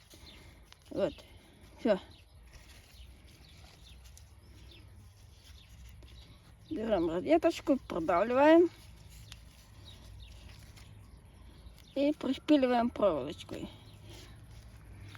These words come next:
Всё. Эти ножны два саженца посажены.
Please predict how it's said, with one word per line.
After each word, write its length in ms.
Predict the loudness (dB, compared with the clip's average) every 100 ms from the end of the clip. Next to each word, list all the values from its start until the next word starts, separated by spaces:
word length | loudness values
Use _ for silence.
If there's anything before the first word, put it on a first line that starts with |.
| -20 -20 -8
Всё. 260 | -2 -2 -2 -16 -20 -20 -20 -20
Эти 180 | -6
ножны 400 | -4 0 0 0
два 160 | -2 -8
саженца 580 | -4 -4 -4 -8 -12 -16
посажены. 560 | -16 -14 -14 -12 -14